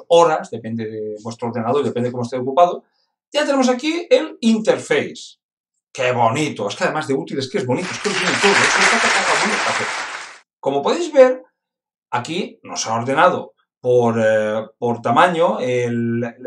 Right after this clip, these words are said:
la, las carpetas, las diferentes carpetas, podemos filtrar por varias cosas, pero vamos a ver, que es que, es que desde luego, che, mire que os gusta complicarlo. Si estamos buscando es-, cosas que ocupen espacio,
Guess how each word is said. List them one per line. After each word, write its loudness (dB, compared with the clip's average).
la, -12
las -10
carpetas, 0
las -2
diferentes -4
carpetas, -2
podemos -2
filtrar -4
por -2
varias -4
cosas, -4
pero 6
vamos 6
a 2
ver, -6
que 0
es -2
que, 2
es 2
que 2
desde 4
luego, 4
che, -2
mire 2
que 2
os 4
gusta 2
complicarlo. -4
Si -12
estamos -2
buscando -4
es-, -10
cosas -4
que -12
ocupen -6
espacio, -4